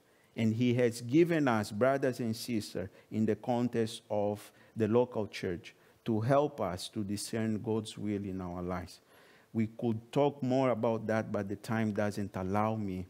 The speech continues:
It's a very key point for us to understand how to, uh,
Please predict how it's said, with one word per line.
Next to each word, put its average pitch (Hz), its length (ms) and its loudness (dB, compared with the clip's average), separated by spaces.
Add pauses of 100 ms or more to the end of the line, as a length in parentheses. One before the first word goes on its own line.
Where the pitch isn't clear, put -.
(140)
It's 117 340 -2
a 110 80 0
very 139 400 2
key 135 340 -2
point 131 640 -2 (360)
for 104 200 -2
us 113 220 2
to 113 140 -6
understand 104 680 -4
how 113 480 0
to, 120 340 0 (500)
uh, 95 320 -2